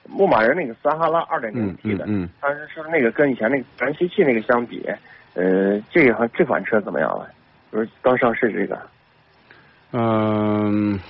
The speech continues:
Speaker 2: 我觉得这个车呢，车身架构咱们不用赘言啊，那确实就是越野车的车身架构，它确实是坚固耐用的代名词儿。呃，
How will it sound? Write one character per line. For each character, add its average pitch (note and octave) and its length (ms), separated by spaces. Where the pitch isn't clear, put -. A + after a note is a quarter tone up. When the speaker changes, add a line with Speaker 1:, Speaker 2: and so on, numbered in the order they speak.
Speaker 2:
我 B2+ 120
觉 E3 120
得 G3 140
这 G#3 140
个 C#3 80
车 D#3 180
呢， C3 200
车 F3 200
身 F3 180
架 D#3+ 220
构 D#3+ 240
咱 G#2+ 140
们 A2+ 240
不 A#2+ 120
用 B2 200
赘 B2+ 180
言 E2 280
啊， F2+ 240
那 G#2 80
确 B2+ 180
实 A2 140
就 A#2 100
是 G#2+ 80
越 A2 180
野 F2 80
车 G2+ 180
的 G2 80
车 - 120
身 G2+ 120
架 F#2 180
构， - 180
它 A#2+ 100
确 A2+ 180
实 A2 140
是 G#2+ 80
坚 B2 260
固 A#2 140
耐 A2 160
用 G#2 120
的 F#2 100
代 G#2 140
名 F#2+ 160
词 F2+ 140
儿。 F2 160
呃， F#2+ 460